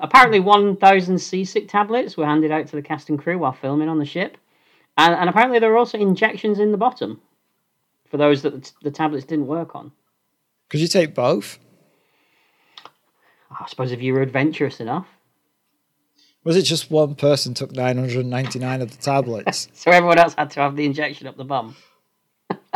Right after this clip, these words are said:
Speaker 2: Yeah.
Speaker 1: Um, James Mason was a cat lover and apparently was horrified one day when he discovered that the crew were sedating men and the cats used on the film.
Speaker 2: Oh, I'm,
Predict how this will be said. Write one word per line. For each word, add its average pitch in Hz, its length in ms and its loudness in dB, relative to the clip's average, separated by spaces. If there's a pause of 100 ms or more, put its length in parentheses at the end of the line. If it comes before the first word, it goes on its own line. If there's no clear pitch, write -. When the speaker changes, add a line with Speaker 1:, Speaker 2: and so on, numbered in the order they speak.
(240)
Speaker 2:
Yeah. 147 180 2 (1300)
Speaker 1:
Um, 165 300 6
James 190 280 4
Mason 185 380 -2
was 180 140 -2
a 135 40 -8
cat 151 280 -6
lover 190 340 -2
and 147 100 -4
apparently 254 340 2
was 147 120 -2
horrified 180 600 6
one 120 200 -10
day 107 200 -16
when 135 120 -10
he 139 80 -8
discovered 156 520 -8
that - 100 -14
the 143 60 -18
crew 196 440 0
were 139 60 -2
sedating 151 540 -4
men 160 180 -2
and 165 120 -6
the 170 60 -6
cats - 460 -20
used 131 240 -16
on 143 80 -6
the 139 80 -8
film. 139 300 -18 (1700)
Speaker 2:
Oh, 131 380 -2
I'm, 139 320 -6